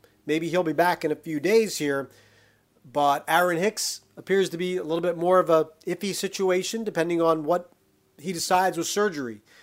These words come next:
He could be out a while. You're already having bad starts to the season offensively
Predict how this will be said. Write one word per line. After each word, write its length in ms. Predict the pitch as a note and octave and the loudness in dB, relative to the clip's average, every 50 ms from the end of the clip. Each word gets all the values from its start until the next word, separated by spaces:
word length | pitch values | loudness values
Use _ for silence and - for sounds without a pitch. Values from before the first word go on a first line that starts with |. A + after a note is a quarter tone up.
| - _ _ | -20 _ _
He 160 | - F3+ G3 | -4 -4 -2
could 240 | - - A3+ A3+ F#3+ | 0 2 2 2 2
be 160 | G#3+ G#3 G#3 | 2 4 6
out 160 | G3+ G3 F#3+ | 6 6 6
a 40 | F#3 | 4
while. 460 | E3+ E3+ F3 F3 D3+ B2 A2 G#2 - _ _ _ _ _ _ _ _ _ _ - - _ - | 4 2 4 4 2 0 -2 -6 -14 _ _ _ _ _ _ _ _ _ _ -20 -20 _ -6
You're 180 | D3 D3+ E3 | -2 2 4
already 300 | F3+ G3 G#3+ G#3+ G#3+ G3+ | 6 6 6 4 4 2
having 520 | G3 F#3+ G3+ G3+ F#3+ F#3 F#3 F3 F3 E3+ - _ _ _ _ _ _ _ _ _ _ _ | 4 8 8 8 8 6 2 0 -2 -6 -12 _ _ _ _ _ _ _ _ _ _ _
bad 460 | C#3 C3 A#2+ E3+ F3+ F#3+ G3+ G3+ F#3+ - | -10 0 4 6 6 6 6 2 0 -2
starts 400 | - - - F#3+ F#3+ F#3+ F#3 - | -6 -2 0 0 0 0 -2 -6
to 80 | - E3+ | -6 -6
the 80 | E3 | -6
season 340 | - - G3+ G3 F3+ E3+ E3+ | -6 -6 -6 -6 -2 0 0
offensively 840 | D#3+ D#3 D3+ - G3+ A3 G#3 - - E3 C3 C3+ C3+ C3+ D3 C#3+ | 0 0 2 2 0 0 0 -2 -4 -6 -4 -4 -6 -6 -6 -10